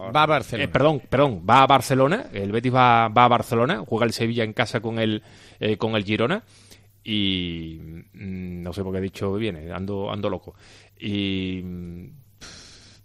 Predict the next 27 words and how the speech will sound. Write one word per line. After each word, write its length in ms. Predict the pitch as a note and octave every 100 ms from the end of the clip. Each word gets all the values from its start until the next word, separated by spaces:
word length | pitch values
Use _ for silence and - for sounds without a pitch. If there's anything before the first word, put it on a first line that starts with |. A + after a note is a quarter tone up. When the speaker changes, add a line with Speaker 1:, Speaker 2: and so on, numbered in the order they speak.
| _ - G2+ - - B2 -
Speaker 3:
partido 420 | F2 G#2+ A2+ C#3+
también 640 | D#3+ F3+ F#3 E3 D3+ C#3+
con 200 | B2+ B2+
guasa, 520 | D#3 A3 C#3+ G#2+ F#2+ F#2+
Andrés, 300 | G#2+ F3 F3+
importante 500 | B2+ A#2 B2 B2+ F3+
Speaker 2:
Sí. 40 |
Speaker 3:
después 300 | D#3+ - F3+
de 80 | D#3+
los 100 | D3
últimos 280 | C#3 C3+ A#2+
resultados, 440 | G#2 A2+ F#3+ C#3
¿no? 140 | G#2+ F#3 -
Ha 80 | G#2
hablado 200 | A#2+ C3
esta 80 | C#3
Speaker 2:
Partido 180 | C3+ C3
Speaker 3:
mañana 100 | B2+
Speaker 2:
con 80 | C3
Speaker 3:
Pellegrini, 600 | B2 D3+ F#3 F#3+ G3 F3+
no 120 | B2
sé 80 | A#2
si 100 | B2+
hay 60 |
lista 200 | B2 B2
de 80 | A#2+
convocados. 600 | A#2 A#2+ C#3 E3 F3 -